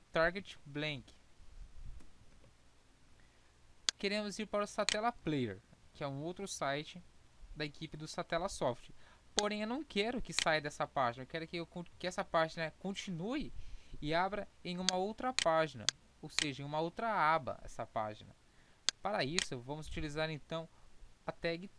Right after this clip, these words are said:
Target. Satela Player. Dentro de âncora, a tag âncora, vou colocar Target underline blank. E quando eu clicar no link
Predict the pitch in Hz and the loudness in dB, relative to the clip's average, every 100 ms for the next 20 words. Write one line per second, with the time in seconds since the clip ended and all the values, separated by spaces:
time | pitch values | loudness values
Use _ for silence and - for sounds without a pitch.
0 | - 165 165 117 - - - - - - | 2 6 6 2 -8 -14 -16 -20 -20 -20
1 | - - - - - - - - - - | -20 -20 -20 -20 -20 -20 -20 -20 -20 -20
2 | - - - 113 - - 110 104 - - | -20 -20 -14 -12 -10 -4 -4 -4 -12 -20
3 | - - - - - 151 165 175 196 - | -20 -20 -20 -20 -10 -6 -4 -6 -8 -12
4 | - - - - - - - - - - | -20 -20 -20 -20 -20 -20 -20 -20 -20 -10
5 | - - 147 143 220 269 131 127 151 214 | -6 -6 -4 0 2 2 0 0 0 0
6 | 165 107 - 127 120 127 170 151 131 143 | -2 -6 -4 -6 -4 -6 -6 -6 -6 -2
7 | 131 113 - - - - - - - 113 | -2 -2 -6 -20 -20 -20 -20 -12 -2 0
8 | 127 156 180 - - - - - - - | 0 -4 -8 -10 -12 -12 -14 -20 -20 -20
9 | - - - - - - - - - - | -20 -20 -20 -20 -20 -20 -20 -20 -20 -20
10 | - - - 151 135 127 123 135 165 196 | -18 -12 -6 -4 0 2 2 2 0 -4
11 | 202 - - - 139 131 131 151 160 160 | -10 -16 -8 -4 -4 -6 -4 2 4 4
12 | 127 - - - - - - - - - | 0 -8 -12 -12 -12 -12 -16 -16 -20 -20
13 | - - - - - - - 220 240 247 | -20 -18 -16 -14 -12 -12 -4 -2 -2 -4
14 | 185 - 147 135 135 127 120 113 - | -6 -2 2 2 2 0 -2 -4 -10